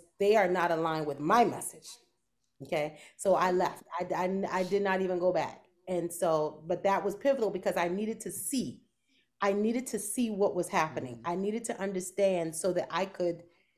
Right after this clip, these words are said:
Speaker 1: change in my space. You know what I mean? You can't change a
Speaker 2: Mm-hmm.
Speaker 1: space you don't occupy. That's just what it is. You, you know, you won't. And, um, but the, but the one,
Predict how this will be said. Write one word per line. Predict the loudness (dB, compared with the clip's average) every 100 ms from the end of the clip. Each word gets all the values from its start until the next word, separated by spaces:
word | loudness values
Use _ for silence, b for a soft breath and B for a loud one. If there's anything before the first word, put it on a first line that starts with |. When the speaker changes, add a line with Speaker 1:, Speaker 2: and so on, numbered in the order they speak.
| b -6
Speaker 1:
change | 0 2 2 -2 -10 -12 -4
in | -2
my | 0 -2
space. | -6 -10 -8
You | -2
know | 0
what |
I | 2
mean? | 0
You | -2
can't | 0 0 2
change | 0 0
a |
Speaker 2:
Mm-hmm. | -2
Speaker 1:
space | -4 -4 -4
you |
don't | -4 -2
occupy. | -2 -4 -10 -10 -12 -16 B B
That's | 0 0 -2
just | -8 -4
what | -6
it | -6
is. | -10
You, | -14 -16 -14
you | -8 -4
know, | -4 -4 -10
you | -4
won't. | -2 -4 -8 _ B B B -6
And, | -2 0 0 -2 -4 -2
um, | 0 0 -4 -8 -12 -12 -12 -6
but | 0 0 0
the, | -2 -2 -6 0
but | 0
the | 2
one, | 0 2 0 0 -4 -8